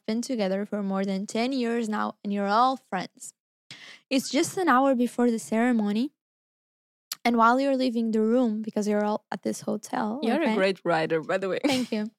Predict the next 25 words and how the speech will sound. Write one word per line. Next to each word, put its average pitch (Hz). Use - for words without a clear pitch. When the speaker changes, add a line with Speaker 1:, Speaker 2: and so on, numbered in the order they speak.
Speaker 1:
<laughs> 320
Uh, 247
while 262
you're 320
leaving 247
the 220
room 226
to 240
join 226
the 214
celebrations, 202
you 277
catch 277
the 269
groom 226
sneaking 240
out 214
of 208
a 208
room 220
together 220
with 208
a 202
random 208
girl 202